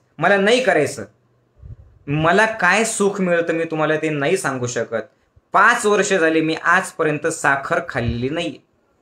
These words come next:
ना पेस्ट्री खाल्ली, ना बिस्किट खाल्लं, ना आईस्क्रीम खाल्लं, ना Cadbury खाल्ली,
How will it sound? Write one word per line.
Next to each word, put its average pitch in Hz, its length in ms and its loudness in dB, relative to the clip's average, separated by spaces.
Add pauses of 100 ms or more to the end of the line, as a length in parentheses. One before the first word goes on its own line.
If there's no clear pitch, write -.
(100)
ना 147 100 0
पेस्ट्री 170 500 -2
खाल्ली, 185 380 0 (260)
ना 175 160 2
बिस्किट 202 600 0
खाल्लं, 233 440 4 (140)
ना 208 120 4
आईस्क्रीम 240 540 2
खाल्लं, 233 380 4 (200)
ना 226 120 2 (120)
Cadbury 254 440 6
खाल्ली, 214 340 4